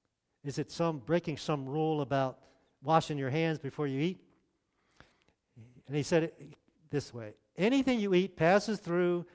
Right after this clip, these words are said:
your stomach and goes into the sewer." We all experience that every day. "But the words you speak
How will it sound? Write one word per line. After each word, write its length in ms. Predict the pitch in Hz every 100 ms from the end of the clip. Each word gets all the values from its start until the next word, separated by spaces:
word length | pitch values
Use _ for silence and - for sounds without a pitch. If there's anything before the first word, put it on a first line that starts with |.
| -
your 80 | 185
stomach 420 | - 147 147 160
and 80 | 120
goes 240 | 123 139
into 220 | 156 185
the 100 | 170
sewer." 460 | 165 143 131 131 131 _ _ _
We 80 | 135
all 140 | 135 139
experience 380 | - 156 151
that 120 | 160 151
every 200 | 151 160
day. 300 | 131 139 151 _ _ _ - _ _
"But 140 | - 147
the 100 | 151
words 440 | 143 233 269 190
you 120 | 196
speak 600 | 170 - - 127 113 -